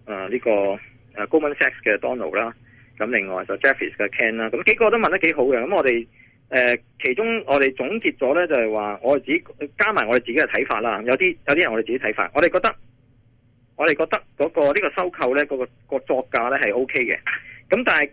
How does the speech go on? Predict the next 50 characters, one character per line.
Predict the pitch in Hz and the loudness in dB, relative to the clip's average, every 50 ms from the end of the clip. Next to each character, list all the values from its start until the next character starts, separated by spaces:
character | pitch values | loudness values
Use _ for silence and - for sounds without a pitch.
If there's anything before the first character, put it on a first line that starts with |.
| - 151 | -2 0
呃， | 135 131 131 127 | 2 2 2 2
管 | - - 170 233 | 2 2 2 2
理 | 254 180 | 2 2
層 | - 131 110 107 | 0 -4 -4 -2
係 | 123 117 | 0 0
用 | 117 113 123 123 117 113 | 0 2 0 0 0 0
呢 | 139 160 | -2 -2
個， | 151 139 | 0 0
唔 | 123 117 113 113 110 - - - - _ _ _ _ - 120 | 2 2 2 0 -4 -8 -16 -20 -20 _ _ _ _ -14 -8
係 | 120 123 127 120 | -4 -2 0 0
用， | 117 123 117 113 117 - - - - - - _ | 2 0 0 -2 -4 -10 -14 -20 -20 -20 -16 _
唔 | - 127 | -6 -4
係 | 127 143 135 | -2 0 0
用 | 135 131 127 | 0 0 0
P， | - 208 196 - - - - _ | -2 -2 -2 -4 -6 -10 -16 _
呃， | - 113 113 | -6 -6 -4
唔 | 120 127 127 | -4 -2 0
係 | 131 135 | 2 2
用 | 139 131 123 | 2 2 0
P | 123 - 185 | -2 -2 -2
E | 175 180 185 175 165 | -2 -2 0 0 2
啊 | 147 135 | 2 2
嗰 | 120 135 | 2 0
啲 | |
去 | 139 147 147 110 | 0 0 0 0
計 | - 120 104 95 | 0 0 -2 -2
價 | 101 101 95 92 | -2 -4 -4 -2
嘅， | 95 95 | -2 -2
係 | - 131 | 0 0
用， | 123 135 120 120 117 - - - - - - _ _ - | 0 0 0 -2 -4 -12 -18 -20 -20 -20 -20 _ _ -2
呃， | 120 120 117 113 113 110 | 0 2 2 2 0 -2
呢 | - - _ _ _ _ _ _ _ _ _ _ _ _ - - 175 180 175 - | -4 -8 _ _ _ _ _ _ _ _ _ _ _ _ -2 0 0 0 0 0
個 | - 139 131 | 0 0 0
每 | 123 123 117 113 120 135 156 | 0 0 -2 0 2 2 2
一 | 180 185 233 226 - - _ _ _ _ _ _ _ _ - | 2 2 0 -2 -2 -4 _ _ _ _ _ _ _ _ -2
百 | 156 131 120 - _ - | -2 -2 -4 -6 _ -16
五， | 139 139 135 135 - - | -16 -14 -14 -14 -8 -2
呃， | - 143 135 | 0 0 2
每 | 143 143 | 4 4
一 | 160 202 | 4 4
千 | 269 269 269 - - - - 233 220 220 220 214 | 4 2 -2 -4 -6 -2 0 0 0 0 -2 -4
片 | - - 165 139 131 131 | -4 -4 -2 -2 0 2
嘅 | 127 123 120 123 120 117 - _ _ _ _ _ - | 2 4 4 4 2 0 -4 _ _ _ _ _ -2
晶 | 196 180 185 175 | 0 0 -2 -2
片 | - - 113 123 139 | -4 -4 -4 -4 -2
係 | 147 117 107 - | -2 -2 0 0
值 | 110 - | -2 0
幾 | 113 110 | 0 0
多 | 120 143 143 | 2 2 0
錢 | - - - - 92 | -2 -4 -8 -6 -6